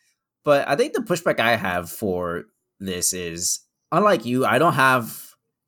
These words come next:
I don't currently have a four K T V, so I've never gamed in four K. So when it comes to, like, Spider-Man, Cyberpunk, Assassin's Creed, and God of War, that's also coming out in twenty twenty-one, and, like,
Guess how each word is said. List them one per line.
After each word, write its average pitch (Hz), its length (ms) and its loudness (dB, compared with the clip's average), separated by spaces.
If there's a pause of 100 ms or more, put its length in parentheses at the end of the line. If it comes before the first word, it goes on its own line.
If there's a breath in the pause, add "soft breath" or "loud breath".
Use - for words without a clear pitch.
I 131 60 0
don't 151 140 2
currently 120 300 0
have 127 240 2
a 117 60 -4
four 110 220 -2
K 110 200 0
T 110 180 -2
V, 98 320 -4 (280)
so - 180 -4
I've 107 100 2
never 165 240 0
gamed 101 400 -2
in 98 140 -2
four 107 200 -4
K. 101 380 -4 (440 soft breath)
So 120 480 2 (540)
when 127 160 -2
it 143 60 -2
comes 175 180 -2
to, 139 80 -4
like, 107 160 2
Spider-Man, 127 600 2
Cyberpunk, 110 680 0
Assassin's 101 360 -4
Creed, 95 420 -4 (260)
and 98 540 -2 (380)
God 110 180 4
of 117 60 2
War, 101 260 2
that's 95 160 0
also 98 240 -4
coming 101 260 -2
out 98 140 2
in 101 80 -4
twenty 98 220 -4
twenty-one, 95 580 -4
and, 92 240 -8
like, 87 260 -8